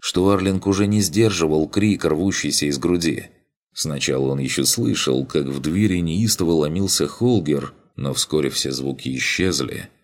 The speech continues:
кроме звона клинков и его собственных криков и дыхания Даррена, которое даже не сбилось. Глаза Монтера горели холодным огнём – в котором было трудно что-то разглядеть.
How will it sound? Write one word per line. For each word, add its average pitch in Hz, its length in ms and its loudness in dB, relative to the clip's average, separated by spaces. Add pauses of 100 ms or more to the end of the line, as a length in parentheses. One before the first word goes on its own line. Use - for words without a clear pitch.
кроме 65 380 -2
звона 67 360 0
клинков 71 760 -4 (140)
и 65 120 -2
его 101 240 -2
собственных 104 800 0
криков 87 720 0
и 76 100 -4
дыхания 67 640 -4
Даррена, 67 760 -6 (340)
которое 67 600 -2
даже 67 340 -4
не 69 160 -4
сбилось. 64 720 -6 (500)
Глаза 76 560 4
Монтера 101 500 4
горели 87 440 4
холодным 85 600 2
огнём – 78 540 -2 (220)
в - 120 -14
котором 76 400 0
было 73 220 2
трудно 80 400 -2
что-то 69 320 0
разглядеть. 67 680 -2